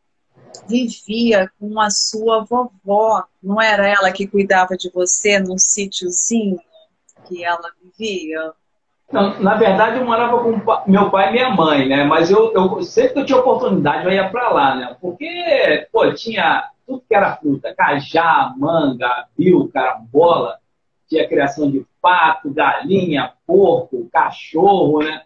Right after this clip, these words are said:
Speaker 2: Então, eu gostava muito
Speaker 1: Nossa,
Speaker 2: da
Speaker 1: que delícia.
Speaker 2: terra.
Speaker 1: Tava
Speaker 2: A primeira pessoa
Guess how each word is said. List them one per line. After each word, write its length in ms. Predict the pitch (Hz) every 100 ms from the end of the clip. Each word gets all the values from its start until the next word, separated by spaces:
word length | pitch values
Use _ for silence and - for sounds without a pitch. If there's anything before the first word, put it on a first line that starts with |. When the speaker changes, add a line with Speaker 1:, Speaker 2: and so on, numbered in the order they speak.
| _ _ _ _
Speaker 2:
Então, 160 | 156 185
eu 60 |
gostava 340 | 208 185 208 190
muito 80 | 185
Speaker 1:
Nossa, 260 | 208 311 359 -
Speaker 2:
da 140 | 196 202
Speaker 1:
que 60 |
delícia. 720 | 190 - 415 - _ - 180 175
Speaker 2:
terra. 320 | 196 - 143 - _ -
Speaker 1:
Tava 300 | 196 214 233
Speaker 2:
A 500 | 240 254 _ - -
primeira 340 | 247 254 285
pessoa 400 | 196 - - -